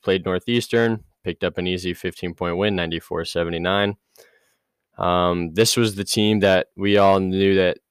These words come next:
this team could score, right? Trey Mitchell had thirty-one points. Um,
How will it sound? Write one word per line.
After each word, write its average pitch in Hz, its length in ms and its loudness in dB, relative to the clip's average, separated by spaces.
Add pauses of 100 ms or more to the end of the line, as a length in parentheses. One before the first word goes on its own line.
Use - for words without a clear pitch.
(120)
this 98 180 -4
team 95 220 -2
could 82 160 -6
score, 82 420 -2
right? 78 280 -2 (360)
Trey 95 200 -2
Mitchell 92 340 0
had 90 180 -2
thirty-one 90 460 0
points. 92 560 -4 (260)
Um, 85 440 -2